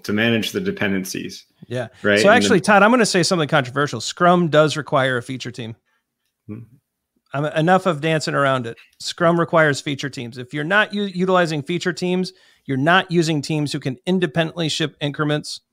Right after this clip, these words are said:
Speaker 1: Yeah.
Speaker 2: by the end of a sprint.
Speaker 1: Yeah, I wanna see comments for anybody that believes they're in a situation, 'cause so maybe, maybe we're remiss, maybe outside of software development, there is some scenario, but you and I have done quite a bit of Scrum outside of software.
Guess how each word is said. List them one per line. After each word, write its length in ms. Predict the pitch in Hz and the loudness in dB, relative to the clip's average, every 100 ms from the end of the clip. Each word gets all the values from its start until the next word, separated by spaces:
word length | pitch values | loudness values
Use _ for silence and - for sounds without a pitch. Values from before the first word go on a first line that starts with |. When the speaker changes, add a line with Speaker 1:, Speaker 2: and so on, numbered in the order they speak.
| _ _ _ _ _ _ _ _ _ | _ _ _ _ _ _ _ _ _
Speaker 1:
Yeah. 80 | 101 | -6
Speaker 2:
by 140 | 123 127 | -4 -2
the 80 | |
end 100 | 127 | -2
of 80 | 117 | -4
a 40 | 110 | -6
sprint. 320 | - 107 - _ - _ _ _ - | -8 -10 -12 _ -20 _ _ _ -2
Speaker 1:
Yeah, 160 | 127 | 0
I 120 | 131 139 | 2 4
wanna 180 | 208 | 6
see 220 | - 185 165 | 4 2 0
comments 580 | 147 151 104 107 - | 0 2 2 -2 -8
for 220 | - 117 - | -6 -6 -2
anybody 500 | 135 147 127 123 123 | 0 2 0 0 -2
that 220 | 98 82 | -4 -4
believes 380 | 101 123 147 127 | -4 0 0 0
they're 120 | 120 | -2
in 60 | |
a 40 | 113 | -2
situation, 800 | - 104 107 101 101 104 98 117 | -6 -8 -2 0 0 -4 -8 -8
'cause 260 | - 151 131 | -8 -4 -2
so 160 | 165 | 0
maybe, 400 | 156 170 170 160 | 2 2 2 2
maybe 480 | 123 147 151 143 123 | 4 4 4 2 2
we're 280 | 120 123 113 98 | 2 2 0 -4
remiss, 520 | 101 107 110 117 113 | -4 -2 0 -2 -2
maybe 360 | 110 107 101 107 | -2 -2 -4 -2
outside 360 | 143 - 147 | -2 0 0
of 120 | 127 - | 0 -2
software 280 | 120 120 104 | -2 -2 -2
development, 400 | 104 107 104 101 | -2 -2 -2 0
there 120 | 104 | 4
is 220 | 131 139 | 6 4
some 140 | 127 110 | 2 -2
scenario, 360 | 107 110 107 | 0 2 2
but 100 | - | 4
you 80 | 165 | 6
and 100 | 214 | 6
I 60 | 247 | 4
have 200 | 262 - - | 0 -6 0
done 320 | 240 262 254 | 2 2 0
quite 240 | - 269 254 | 2 4 4
a 40 | |
bit 180 | 254 247 | 4 2
of 80 | 202 | 2
Scrum 280 | 254 247 | 0 0
outside 300 | 226 220 208 | 0 0 0
of 80 | 180 | 0
software. 560 | - - - - - | 0 -2 -2 -4 -6